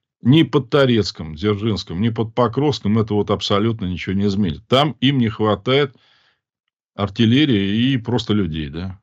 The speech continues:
Вот там вот эти ракеты в триста километров <laughs> Они как раз вот ничего не дадут. Это вот ударить по мосту, там, не знаю, по какому-то объекту, да. А на, в поле боя,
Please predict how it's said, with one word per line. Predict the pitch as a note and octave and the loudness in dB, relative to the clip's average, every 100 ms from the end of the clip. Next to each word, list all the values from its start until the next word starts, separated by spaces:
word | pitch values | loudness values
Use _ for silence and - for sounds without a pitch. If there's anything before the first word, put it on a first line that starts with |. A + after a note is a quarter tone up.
| _ | _
Вот | F2+ F#2+ - | -6 -6 -4
там | - C3+ A#2 G2 | 2 4 4 2
вот | G#2+ A2 | -2 2
эти | C#3 G#2+ F#2+ _ _ - | 2 0 -6 _ _ -4
ракеты | A#2+ B2 G3+ G#3+ G2 | -2 -2 -2 -2 -4
в | - | -6
триста | B2+ A2+ F#2+ | -4 -4 -6
километров | G2 A2+ C3+ C#3 G#2+ D2 C#2 _ _ | -4 -2 0 0 -2 -4 -12 _ _
<laughs> | B2+ A2+ A2+ - - - - - - | -8 -6 -8 -10 -16 -14 -16 -4 0
Они | A2+ - | 2 2
как | C#3 A#2+ | 0 2
раз | C#3 C3 A#2 | 2 0 -2
вот | A2 | -4
ничего | C3+ B2 C#3+ | -2 -2 -2
не | B2+ | 0
дадут. | A#2 D3+ E3 - - | 2 2 2 -2 -2
Это | A2 C#3+ | -4 -2
вот | D3 D3 | 0 0
ударить | C#3 E3+ D#3+ - | 2 6 6 4
по | D#3 | 0
мосту, | D#3 D3+ - - A#2 A2 | 2 2 0 -4 -4 -4
там, | F2+ D#2+ | -6 -10
не | E2+ | -12
знаю, | E2+ F2 C#2 - | -10 -8 -10 -4
по | C#3 - - - - - | -4 -4 -10 -18 -12 -2
какому-то | F#2+ D3 D#3+ A#2+ C3 | 0 2 2 4 4
объекту, | C3 A#2 B2 C#3 C3+ G#2+ F#2 E2 | 2 2 2 2 2 0 -8 -6
да. | A2+ A2+ G#2+ | -4 -2 -2
А | C#3+ | -2
на, | C3+ A2+ | -4 -6
в | - | -4
поле | F#3 E3+ D#3 | 0 2 2
боя, | D3 G#3 D#3 D#2+ | 0 0 2 0